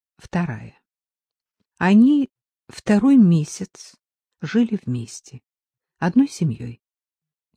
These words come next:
Михаил Петрович переехал к Марине. Вопреки ожиданиям, Виктория Антоновна приняла это достаточно легко.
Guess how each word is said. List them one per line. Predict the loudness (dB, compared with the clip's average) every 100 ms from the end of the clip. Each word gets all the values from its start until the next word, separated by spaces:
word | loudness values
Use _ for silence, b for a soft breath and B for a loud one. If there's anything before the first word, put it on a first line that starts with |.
| _ b b b
Михаил | -2 0 0
Петрович | 0 -6 -4 -6 -4
переехал | -2 -2 -2 -8
к | -6
Марине. | -4 -4 -6 -10 -10 -14 _ _ _ _
Вопреки | -4 -2 -2 -2 0
ожиданиям, | 0 0 0 0 -2 -4 -6 -10 _ _ _ _ _ _
Виктория | -2 0 0 -2 0 2 4
Антоновна | 4 4 4 6 4 2 2 0 -2 _ _ _
приняла | 0 4 6 6 2 0
это | -2 -4
достаточно | -6 -6 -10 -12 -14 -4 -4
легко. | -4 -8 _ _ _ -16 -16